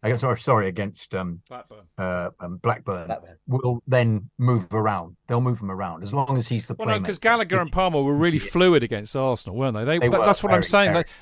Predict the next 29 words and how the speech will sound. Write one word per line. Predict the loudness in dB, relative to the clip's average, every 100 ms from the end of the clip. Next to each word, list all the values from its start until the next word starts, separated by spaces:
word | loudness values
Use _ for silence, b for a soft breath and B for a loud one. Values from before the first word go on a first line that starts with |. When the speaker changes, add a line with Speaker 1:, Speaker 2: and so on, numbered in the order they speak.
| 0
Speaker 2:
they | 2
did | 2
Speaker 1:
very. | 6
Speaker 2:
not | 6 6 0 0
play. | 4 4 4
It's, | 0
it's | 0 0 2
actually, | 0 0 -2 -2
we |
didn't | -2 -2 0
play | 4 4
any | 4 -2
strikers. | 0 0 0 -4 -12 -14 -20 b b b b b -6
We | 0
just | 2 2 2
played | 2 4
Speaker 1:
No. | 4
Speaker 2:
those | 4
two | 2 -2
really | 4 4 6 2
advanced, | 2 2 2 2 -2 -4
and | -2
their | -2
job | 0 0 0
was | -4
to, | 0 -2
to | 0 -2
move | 0 2 2 2
around | 2 2 0 -6 -10